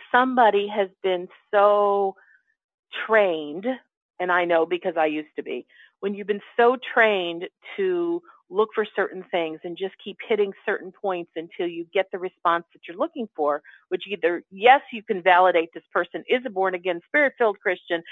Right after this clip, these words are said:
doing the right stuff, they're going to heaven, and they're in a, in a solid church body. That's the only point that you can actually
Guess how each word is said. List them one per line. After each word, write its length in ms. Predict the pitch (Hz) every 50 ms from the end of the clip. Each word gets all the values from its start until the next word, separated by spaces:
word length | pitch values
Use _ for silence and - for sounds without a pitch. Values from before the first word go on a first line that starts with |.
| - - - _ -
doing 180 | 285 302 294
the 80 | 277 254
right 220 | 233 214 202 202 - -
stuff, 260 | _ - 185 175 180 - _
they're 120 | - 160
going 300 | 170 202 233 247 254 254
to 100 | 240 233
heaven, 340 | 208 202 185 185 180 185 185 185
and 120 | 180 160
they're 160 | 156 143 - -
in 180 | 220 240 233
a, 60 | 226 - - - - - - - _
in 160 | - 262 277 277
a 100 | 254 220 - -
solid 360 | - 233 240 247 262 240 208
church 280 | - - 240 208 202 - -
body. 420 | - 190 175 170 165 165 160 165 170 - _ _ _ _ _ _ _ -
That's 180 | 285 330 381 - -
the 80 | - 427
only 180 | 392 359 311 277 -
point 280 | - 262 269 247 247 247
that 120 | - 233 -
you 160 | 208 220 220
can 160 | - 226 208
actually 480 | 208 202 202 202 - 208 180 165 147